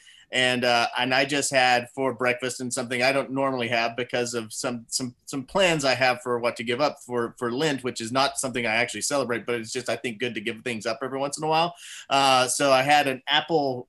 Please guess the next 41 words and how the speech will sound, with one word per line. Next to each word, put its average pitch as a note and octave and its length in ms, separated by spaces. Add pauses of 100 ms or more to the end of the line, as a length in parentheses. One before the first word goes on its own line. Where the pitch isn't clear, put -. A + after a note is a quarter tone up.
(140)
fritter B2+ 600
from, A#2 400
uh, A2+ 240
Ava's C#3 340
Donuts, A2+ 480
which A2+ 140
is G#2 100
right A#2 160
down A#2 140
here A#2 160
in G#2+ 100
South G#2+ 240
Asheville. G#2 440
A - 380
lot D3 120
of C3+ 100
our B2 140
audience A#2 420
is A2 100
from C#3 260
Asheville, B2 360
so A#2+ 160
please A#2+ 260
go A#2 120
support A#2 360
Ava's A2+ 200
Donuts B2 320
because A#2+ 240
they C3+ 80
have C3 100
the A#2+ 60
best - 260
apple A#2+ 260
fritter A#2+ 280
in A2+ 100
the A2+ 60
world, B2 240
I A2 80
just A2 240
found G#2 200
out. F#2+ 200